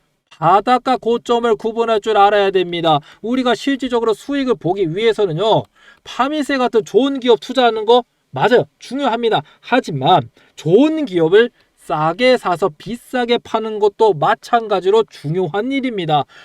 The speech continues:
저는 오늘 여러분들께 우리가 이 파미셀이라는 그 좋은 기업을 어떻게 해야 싸게 사서 비싸게 팔 수 있는지 그 기준과 원칙에 대해서 설명드리겠습니다. 오늘 여러분들께서는 요거 딱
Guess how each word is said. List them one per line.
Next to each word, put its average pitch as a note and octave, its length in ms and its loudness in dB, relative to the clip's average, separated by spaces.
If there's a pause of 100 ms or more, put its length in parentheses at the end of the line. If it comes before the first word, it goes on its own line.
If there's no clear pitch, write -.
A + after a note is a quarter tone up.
저는 C4+ 240 2
오늘 B3+ 180 2
여러분들께 G#3+ 560 2
우리가 F#3 480 2 (180)
이 C#4 120 -2
파미셀이라는 C4+ 880 -2
그 G#3 60 -8
좋은 C4 340 2
기업을 G3 340 4 (160)
어떻게 G3 400 0
해야 F3 320 2 (260)
싸게 F3+ 600 2
사서 F3 340 0
비싸게 B3 480 -4
팔 G#3+ 160 0
수 G#3 80 -2
있는지 F3 280 0 (220)
그 C4 120 -4
기준과 A#3+ 420 -2
원칙에 B3+ 540 0
대해서 G#3 260 2
설명드리겠습니다. F#3+ 920 0 (240)
오늘 B3+ 220 0
여러분들께서는 A3+ 880 2
요거 G3+ 300 4
딱 A3 220 2